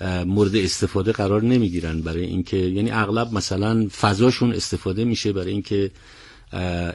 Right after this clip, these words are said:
امتحانی بدن، درسی اونجا بخونن یا نمی‌دونم، بیشتر اینجوریه.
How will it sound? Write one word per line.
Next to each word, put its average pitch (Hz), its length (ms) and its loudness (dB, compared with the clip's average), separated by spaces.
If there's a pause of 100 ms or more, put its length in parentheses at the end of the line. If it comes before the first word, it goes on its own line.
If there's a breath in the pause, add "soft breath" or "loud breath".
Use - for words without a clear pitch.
امتحانی 107 480 4
بدن، 107 380 4
درسی 117 400 2
اونجا 107 260 4
بخونن 101 500 2
یا 95 120 2
نمی‌دونم، 95 640 0
بیشتر 110 480 -2
اینجوریه. 95 640 0